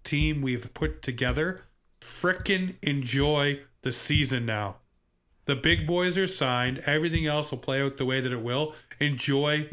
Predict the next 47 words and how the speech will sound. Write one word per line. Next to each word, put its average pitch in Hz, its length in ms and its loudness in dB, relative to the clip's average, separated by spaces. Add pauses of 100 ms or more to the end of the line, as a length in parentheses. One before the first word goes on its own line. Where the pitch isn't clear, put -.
(120)
this 131 480 0
season. 110 480 0 (220)
Period. 160 440 4 (200)
End 180 160 4
of 170 60 -2
story. 120 400 -2 (300)
Don't 151 200 2
talk 147 220 0
about 131 200 -2
any 127 160 0
contracts. 120 680 -4 (240)
Enjoy 131 320 0
the 131 60 -2
frickin' 127 340 -2
season. 123 380 -2 (300)
I 160 140 6
told 165 280 2
you 147 60 0
before, 135 320 0
Doug, 131 280 2
I 147 120 4
think 151 240 -2
we 139 120 2
were 120 220 2
robbed 120 480 2
of 110 140 -6
last 120 300 -2
season. 110 380 -8 (400)
I 131 100 4
thi-, 151 200 2
I 143 100 4
feel 165 200 2
like 156 160 2
we 143 120 0
were 127 100 2
robbed 143 380 2
of 127 100 -4
all 143 200 2
the 170 120 0
excitement 147 460 -2
of 120 80 -6
having 139 300 -2
Tavares 127 540 0 (280)
because 135 320 0
you 123 80 0
had 160 320 4
Nylander, 113 560 -4